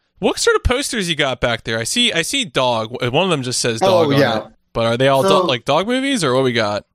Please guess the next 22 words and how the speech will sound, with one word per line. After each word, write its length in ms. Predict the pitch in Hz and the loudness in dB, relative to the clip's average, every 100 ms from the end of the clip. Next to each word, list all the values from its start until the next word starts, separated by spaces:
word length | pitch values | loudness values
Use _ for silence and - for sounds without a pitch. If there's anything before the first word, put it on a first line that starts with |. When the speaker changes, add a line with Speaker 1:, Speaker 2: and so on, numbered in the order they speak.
| _ _ _ _ | _ _ _ _
Speaker 2:
Um, 240 | 175 170 165 | 0 2 0
so 100 | 202 | -4
this 120 | 214 | -4
is 60 | 233 | -2
a 60 | 208 | 0
movie 280 | 175 175 | 2 4
that 160 | 165 156 | 4 2
we 60 | 156 | 2
did 180 | 151 | 2
on 400 | 143 143 139 135 | 4 2 2 0
the 80 | 131 | 0
podcast 580 | 131 135 131 131 120 120 | -2 -2 -2 -2 -2 -2
called 360 | 131 117 110 - | -2 -2 -4 -2
Dogs. 520 | 123 117 101 107 131 - _ _ _ | 0 2 0 -4 -8 -14 _ _ _
Speaker 1:
Okay. 400 | 131 120 104 101 - | -6 -4 -6 -8 -10
Speaker 2:
Um, 460 | 123 120 117 117 - _ _ _ _ | -2 2 2 0 -4 _ _ _ _
which 260 | 151 139 139 | 0 0 0
is 120 | 123 | 0
a 200 | 127 113 | 2 2
David 300 | 120 147 143 | 2 2 2
McCallum 580 | 123 - 123 123 120 117 | 0 -2 0 0 0 -4
film, 640 | 113 117 113 110 110 110 | -4 0 2 2 0 -4